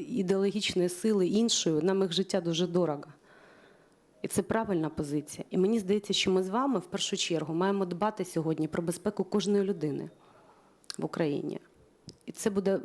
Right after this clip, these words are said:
цим ми відрізняємось від іншої країни, насправді, яка сьогодні туди десять, сюди десять, ну,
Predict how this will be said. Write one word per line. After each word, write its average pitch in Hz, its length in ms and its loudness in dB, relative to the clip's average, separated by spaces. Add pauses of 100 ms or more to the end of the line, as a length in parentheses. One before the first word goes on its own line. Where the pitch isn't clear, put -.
(100)
цим 240 200 0
ми 214 120 4
відрізняємось 208 680 0
від 202 140 2
іншої 226 320 2
країни, 147 440 -2
насправді, - 640 -6 (200)
яка 202 340 0
сьогодні 185 640 0
туди 220 400 0
десять, 190 360 -2
сюди 202 300 0
десять, 180 440 -2
ну, 254 260 2